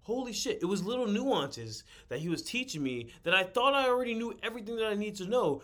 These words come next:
but there was little stuff that was helping me move along the process. And I say all this to say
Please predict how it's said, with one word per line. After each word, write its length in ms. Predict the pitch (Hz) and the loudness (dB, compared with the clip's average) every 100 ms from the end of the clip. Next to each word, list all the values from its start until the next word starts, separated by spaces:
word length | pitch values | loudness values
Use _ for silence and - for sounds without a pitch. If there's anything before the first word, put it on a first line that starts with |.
| - | -8
but 100 | - | -2
there 120 | 185 185 | 2 2
was 120 | 165 | 0
little 260 | 240 277 | 0 0
stuff 460 | 277 - 302 175 - - - | -2 -2 0 0 -4 -18 -6
that 120 | 175 | 0
was 120 | 170 170 | 2 2
helping 300 | 214 214 196 | -2 0 -2
me 80 | |
move 220 | 190 208 185 | -2 -4 -2
along 240 | 202 185 | -2 -2
the 40 | |
process. 680 | - 208 220 - 92 - - - - _ - _ _ _ - - - | -2 0 0 -2 -12 -14 -20 -20 -20 _ -20 _ _ _ -20 -10 -4
And 120 | 233 | -2
I 80 | 233 | 0
say 380 | - 269 269 | 0 4 4
all 200 | 269 202 | 6 4
this 220 | 156 151 - | 2 -2 -2
to 100 | 139 | -4
say 520 | - 220 143 107 | -2 0 0 -2